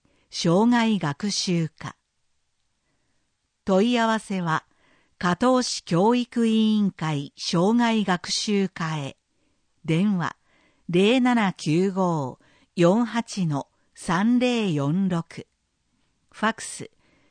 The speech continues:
零七九五四八の三零四七。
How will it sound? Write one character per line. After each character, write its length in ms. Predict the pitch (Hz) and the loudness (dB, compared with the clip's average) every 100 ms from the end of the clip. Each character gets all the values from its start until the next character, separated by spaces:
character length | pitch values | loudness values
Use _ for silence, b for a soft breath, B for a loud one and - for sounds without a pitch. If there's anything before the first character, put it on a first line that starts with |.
| - | -6
零 320 | 170 196 247 | 0 2 4
七 320 | 254 247 202 | 4 4 2
九 400 | 175 - 156 190 | -2 -2 0 0
五 480 | 196 190 175 147 - b b b - | 0 -2 -2 -4 -8 b b b -2
四 320 | 170 190 247 | 2 4 2
八 400 | 226 226 - 185 | 0 -4 -4 -4
の 220 | 147 131 _ _ | -4 -6 _ _
三 460 | - 185 175 233 240 | -8 -2 0 0 0
零 340 | 240 226 196 | 0 0 -2
四 380 | 143 139 165 190 | -2 -2 -2 -2
七。 360 | 175 160 139 | -2 -4 -6